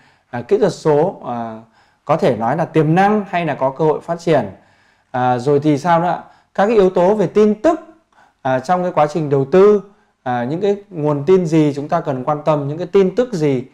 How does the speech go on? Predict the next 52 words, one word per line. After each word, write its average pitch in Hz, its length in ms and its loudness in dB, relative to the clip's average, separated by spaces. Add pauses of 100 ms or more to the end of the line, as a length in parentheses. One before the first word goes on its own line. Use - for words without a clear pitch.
(300)
ảnh 143 220 -2
hưởng 113 380 -2
tới, 139 360 0 (380)
à, 117 140 -6
một 123 360 -4
cái 147 120 0
mức 160 440 -6
giá 170 440 0
của 139 80 -2
thị 135 200 -8
trường 131 320 -2
và 117 60 -6
mức 120 180 -8
giá 160 440 -2
của 127 60 -8
một 113 240 -10
loại 135 140 -2
đồng 117 240 -8
coin. 135 260 -2 (520)
À, 151 100 -2
các 185 120 0
anh 226 80 0
chị 214 140 -4
biết 233 180 2
rồi, 170 240 2
thị 175 140 -6
trường 147 200 -4
chứng 160 240 -6
khoán, 165 360 -2 (500)
à, 123 360 -2 (140)
là 135 160 0
một 135 120 -2
cái 170 100 -4
thị 175 160 -2
trường 139 220 -2
có 135 160 0
rất 320 180 -4
lâu 208 160 4
đời, 139 280 0 (360)
còn 160 240 2
thị 175 180 0
trường 147 220 -2
coin 175 240 4
là 143 80 -2
thị 139 180 -6
trường 131 260 -6
khá 131 240 -2
là 185 120 0
mới, 135 380 0
mới 151 160 -4
chỉ 131 160 -6
có 131 320 -2